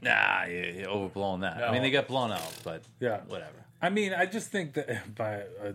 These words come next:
Speaker 3: team that's not that good.
Speaker 2: Terrible.
Speaker 1: Yeah, by a terrible team. By terrible. The
Speaker 3: Well,
Speaker 1: forty-niners are not a good team.
Speaker 3: I, I,
Speaker 1: The
Speaker 3: I'm,
Speaker 1: jury's still
Speaker 3: I'm
Speaker 1: out
Speaker 3: ki-, I'm,
Speaker 1: on, on
Speaker 3: I'm kind of a believer in Chip.
Speaker 1: Yeah.
Speaker 3: Okay?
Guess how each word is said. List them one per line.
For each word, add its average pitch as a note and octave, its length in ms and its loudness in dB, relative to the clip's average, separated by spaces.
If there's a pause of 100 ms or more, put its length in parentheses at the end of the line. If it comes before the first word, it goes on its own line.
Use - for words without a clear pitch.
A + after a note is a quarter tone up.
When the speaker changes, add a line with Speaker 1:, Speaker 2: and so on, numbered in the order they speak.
Speaker 3:
team A#2 200 -4
that's G2+ 200 -6
not G#2+ 140 -2
that G2 180 -2
good. A2 200 0
Speaker 2:
Terrible. B2+ 300 4
Speaker 1:
Yeah, C#3+ 160 8
by C3 160 2
a A#2+ 80 2
terrible A#2 380 2
team. G#2 220 0 (280)
By G2+ 120 6
terrible. A2+ 480 4
The A2 60 4 (200)
Speaker 3:
Well, B3 140 10
Speaker 1:
forty-niners B2+ 440 4
are A2 60 2
not G2+ 200 2
a F#2+ 40 -2
good F2+ 160 -4
team. E2 240 -8 (840)
Speaker 3:
I, D#3 80 2
I, - 60 -2 (720)
Speaker 1:
The A#2+ 80 2
Speaker 3:
I'm, A#3 140 6
Speaker 1:
jury's D#3+ 340 6
still D#3 160 6
Speaker 3:
I'm F3+ 60 8
Speaker 1:
out C#3 120 10 (200)
Speaker 3:
ki-, - 80 2
I'm, B2+ 80 8
Speaker 1:
on, A#2+ 220 2 (140)
on A#2+ 160 6
Speaker 3:
I'm G#3+ 100 4
kind B3+ 280 4
of G3 60 2
a E3+ 60 0
believer D#3 520 2
in A#2+ 80 -2
Chip. D#3 360 0 (220)
Speaker 1:
Yeah. E2 220 -6
Speaker 3:
Okay? C#3+ 340 4